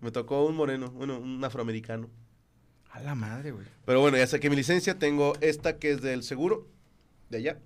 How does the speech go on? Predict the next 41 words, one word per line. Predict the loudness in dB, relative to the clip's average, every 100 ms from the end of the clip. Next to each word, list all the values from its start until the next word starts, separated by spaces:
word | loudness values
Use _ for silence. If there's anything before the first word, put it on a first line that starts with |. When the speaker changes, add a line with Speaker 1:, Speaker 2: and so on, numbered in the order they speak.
| -14
Speaker 2:
Ujú. | -10 -8 -10 -14 -20 _ _ _ -6
Speaker 1:
Esta | -4 -4
que | -6
es | -4
la | -2
mamada, | -2 -2 0 0 -2 -4 -20 _ _ _ _ -6
pero | -2
ya | 2 2
la, | 4 4
ya | 2 2
la | 4 2
descontinuaron. | -2 -6 -8 -4 -4 -4 -8 -18 -20 -20 -20 -20 -20 -20 -20 -20 _ -8
Esta | 0 2
me | 4
la | 4 2
consiguieron | -2 -6 -2 0 0
de | 0
paro. | 2 2 4 2 -4
Es | -6
para | -2 -2
entrar | -2 -2 0
a | 2
las | 0
salas | 0 2 2 0 -2
de, | -4 -2 -2 -6 -8 -12 -18 _ _ _ _ -14
eh, | -10 -8 -6 -6
de | -4 -4
sala | 0 0
de | 0
espera, | -2 -2 -2 -4 -18 _ _ _ _
de | -6
las | -4 -4
que | -6
son | -4
acá | -4 -2 -2
business, | -2 -4 -4
de | -4
las | -4
mamadoras. | -4 0 4 4
Speaker 2:
¿De |
todas? | 6 4 2 -4 -16